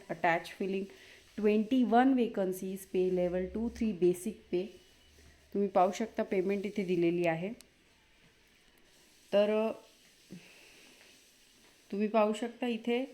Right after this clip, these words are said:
अ, ह्या डिस्ट्रिक्ट्समधनं, अ, ॲप्लिकेशन करू शकतात अकरा तीन दोन हजार चोवीसपर्यंत. ठीक आहे, या डिस्ट्रिक्टमध्ये राहणाऱ्या ॲप्लिकंट्सनी. बाकी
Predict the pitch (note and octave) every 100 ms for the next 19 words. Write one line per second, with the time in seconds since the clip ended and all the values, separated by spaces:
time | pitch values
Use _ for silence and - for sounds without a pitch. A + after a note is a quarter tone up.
0 | - _ _ _ - - F3+ F3+ F3+ F3+
1 | F#3 F#3 G#3 G#3+ G#3+ G#3+ - B3 - A#3+
2 | A#3 G3+ A3+ C4+ C#4+ - - _ _ _
3 | _ _ _ _ - - F#3 F3+ - G3+
4 | - A#3 A#3+ A#3 B3+ C4 C#4+ - _ -
5 | G3 G3+ G#3+ G#3 - A3+ A#3 - D4+ -
6 | B3 B3+ B3+ B3 B3 A3 G#3+ G#3+ G3+ A#3
7 | - A#3+ F#3 E3+ - D#3+ C#3+ C3 B2+ D3
8 | - _ _ _ _ - - _ - G3
9 | D4+ E4 G#3+ G#3 G3 G3+ - A3 G#3 G#3
10 | G3 G3 F3+ F3+ G3+ D4 - _ _ _
11 | _ _ - - - F3+ E3+ C#3+ C#3 -
12 | C#3+ B2+ C#3 D#3 F3 - G#3+ A#3+ C4